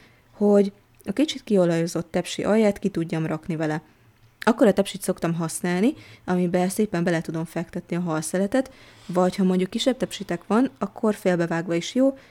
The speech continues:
A lényeg az, hogy magasabb falú legyen, mert rétegezni fogunk. A krumplira hagymakarikákat teszek,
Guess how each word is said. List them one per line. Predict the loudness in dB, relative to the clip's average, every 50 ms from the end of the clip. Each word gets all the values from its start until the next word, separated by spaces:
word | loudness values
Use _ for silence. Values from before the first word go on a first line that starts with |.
| -20 _
A | 0 2
lényeg | 4 4 4 4 2 2
az, | 2 2 2 -2 -6 -16 _ _ _ -20
hogy | _ -2 2 2 4 2 2 0
magasabb | -2 -2 -2 -2 -4 -6 -6 -8
falú | -8 -6 -4 -2 -2 0 0
legyen, | 0 0 0 2 2 0 0 -4 -6
mert | _ -4 -2 -2 -2 -4 -6 -6 -4
rétegezni | -4 -4 -4 -6 -6 -6 -6 -4 -4 -6
fogunk. | -6 -6 -6 -6 -4 -4 -4 -4 -6 -10 -16 _ _ _ _ _ _ _ _ _ _ -20 _ _ _ -20 _ _ _
A | -6 0
krumplira | 4 4 4 4 4 4 4 6 6 6 6 4 4
hagymakarikákat | 4 4 6 6 4 2 2 0 0 2 2 0 0 0 -2 -6 -4
teszek, | -4 -6 -2 2 2 0 0 0